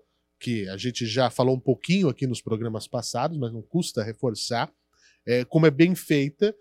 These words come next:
como tem um, uma qualidade nos profissionais da fiscalização. E,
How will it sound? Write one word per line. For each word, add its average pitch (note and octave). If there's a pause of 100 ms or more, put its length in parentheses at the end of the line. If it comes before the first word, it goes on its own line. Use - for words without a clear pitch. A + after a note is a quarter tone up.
(220)
como D#3+
tem D#3
um, C#3+
uma C#3
qualidade D3+
nos F3+
profissionais E3
da D3
fiscalização. D#3 (200)
E, C4+